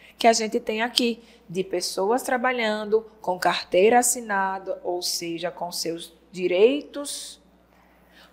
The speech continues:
conquistados, garantidos, né? Há uma redução e, muitas vezes, a única forma que a pessoa vai encontrar pra lidar com essa crise, pra sobreviver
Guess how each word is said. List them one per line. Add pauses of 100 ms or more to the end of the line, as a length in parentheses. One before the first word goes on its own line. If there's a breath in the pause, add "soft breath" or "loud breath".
(120)
conquistados,
garantidos, (520 loud breath)
né?
Há
uma
redução (500 loud breath)
e,
muitas
vezes,
a
única
forma (640 soft breath)
que
a
pessoa
vai
encontrar
pra
lidar
com
essa
crise,
pra
sobreviver